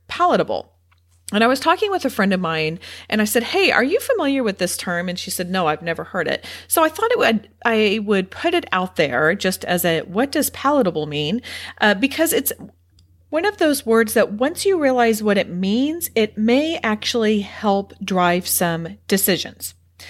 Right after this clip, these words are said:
Now, Merriam-Webster defines palatable, palatable as agreeable to the palate or taste, and agreeable or acceptable to the mind. And quite frankly,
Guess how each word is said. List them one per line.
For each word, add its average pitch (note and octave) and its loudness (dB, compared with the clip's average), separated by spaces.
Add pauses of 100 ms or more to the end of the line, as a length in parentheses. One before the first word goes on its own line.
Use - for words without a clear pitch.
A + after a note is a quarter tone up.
(220)
Now, A3+ 4
Merriam-Webster G#3 0 (160)
defines F3 -2
palatable, D#3+ -2
palatable E3+ 0 (380)
as F3+ 2 (1400)
agreeable C4 0
to - -4
the G#3 0
palate F#3 -2
or F3+ -4
taste, - -8 (320)
and E3 0
agreeable G3 0
or F3 0
acceptable E3 -4
to E3 -10
the D#3+ -4
mind. - -8 (480)
And F#3 0
quite - 0
frankly, A#3 2